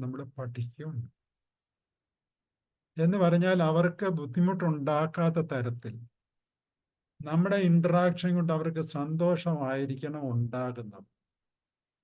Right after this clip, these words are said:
ഇനി നമ്മളെ കണ്ടു കഴിയുമ്പോൾ, നമ്മൾ ഇന്ററാക്ട് ചെയ്യുമ്പോൾ, സംസാരിച്ചു കഴിയുമ്പോൾ, പ്രവർത്തിച്ചു കഴിയുമ്പോൾ നമ്മുടെ ബിഹേവിയർ കൊണ്ട് അവർക്ക് ആ ദേഷ്യം, സങ്കടം, പേടി, പേടി, വെറുപ്പൊക്കെ ഉണ്ടാകുന്നെങ്കിൽ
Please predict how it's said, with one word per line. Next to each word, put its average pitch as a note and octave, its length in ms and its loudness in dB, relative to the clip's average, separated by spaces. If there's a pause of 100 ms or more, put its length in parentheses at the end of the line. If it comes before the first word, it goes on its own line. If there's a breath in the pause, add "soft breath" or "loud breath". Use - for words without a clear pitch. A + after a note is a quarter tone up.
ഇനി F3 320 4 (200)
നമ്മളെ E3 320 2 (140)
കണ്ടു E3 240 4
കഴിയുമ്പോൾ, E3+ 480 4
നമ്മൾ D#3 220 0
ഇന്ററാക്ട് D#3+ 500 0
ചെയ്യുമ്പോൾ, E3 260 4
സംസാരിച്ചു D#3 640 0
കഴിയുമ്പോൾ, D#3+ 380 2
പ്രവർത്തിച്ചു D3+ 500 -2
കഴിയുമ്പോൾ D3+ 320 0
നമ്മുടെ D3 260 -4
ബിഹേവിയർ D3 440 0
കൊണ്ട് C#3+ 280 0 (580 loud breath)
അവർക്ക് E3+ 320 2
ആ F3+ 60 6
ദേഷ്യം, E3 440 2
സങ്കടം, E3 380 4
പേടി, D#3 220 -2 (240)
പേടി, D#3+ 280 2
വെറുപ്പൊക്കെ D3+ 480 -2
ഉണ്ടാകുന്നെങ്കിൽ D3+ 920 2